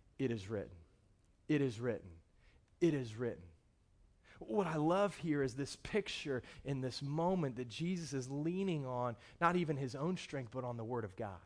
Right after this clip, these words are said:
And what you need to understand is, man, if we dive into the Word of God and meditate on it, hide it in our heart, Psalm one nineteen eleven, right? That, man, I won't sin against God because there is a scripture that applies to every temptation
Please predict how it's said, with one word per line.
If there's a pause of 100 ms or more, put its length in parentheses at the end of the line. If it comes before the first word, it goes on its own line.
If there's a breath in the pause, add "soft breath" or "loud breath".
(760 loud breath)
And
what
you
need
to
understand
is,
man,
if
we
dive
into
the
Word
of
God
and
meditate
on
it,
hide
it
in
our
heart,
Psalm
one
nineteen
eleven,
right? (300 loud breath)
That,
man, (680)
I
won't
sin
against
God
because
there
is
a
scripture
that
applies
to
every
temptation